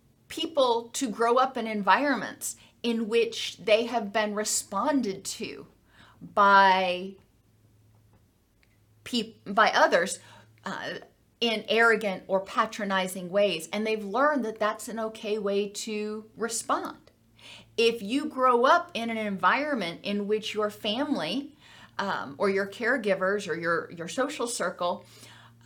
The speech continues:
um, is the, um, important higher s-,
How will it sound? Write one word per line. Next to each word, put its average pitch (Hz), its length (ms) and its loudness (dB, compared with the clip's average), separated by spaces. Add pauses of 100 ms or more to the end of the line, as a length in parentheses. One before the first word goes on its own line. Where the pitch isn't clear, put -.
um, - 140 -12 (260)
is 208 360 6
the, 190 680 -4 (380)
um, - 300 -20 (720)
important 214 840 -2
higher 220 560 4
s-, 202 200 -4